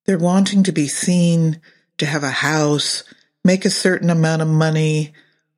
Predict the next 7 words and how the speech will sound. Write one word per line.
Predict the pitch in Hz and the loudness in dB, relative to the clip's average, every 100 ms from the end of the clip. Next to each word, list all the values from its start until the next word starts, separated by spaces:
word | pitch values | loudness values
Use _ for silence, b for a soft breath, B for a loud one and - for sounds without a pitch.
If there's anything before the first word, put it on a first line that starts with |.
| - | -2
or | 160 | 0
be | 160 160 | 2 0
loved | 160 175 185 180 - | 2 2 2 0 -2
unconditionally | 170 185 - 175 175 175 - 165 151 147 | 0 0 2 2 2 0 -2 -2 -2 -2
by | 143 135 | -4 -4
someone. | - 165 143 135 123 107 104 _ _ _ _ _ _ _ _ _ _ _ _ _ _ _ _ _ _ _ _ _ _ _ _ _ _ _ _ _ - | -4 -4 -2 -4 -4 -6 -12 _ _ _ _ _ _ _ _ _ _ _ _ _ _ _ _ _ _ _ _ _ _ _ _ _ _ _ _ _ -10
It's | 170 | -6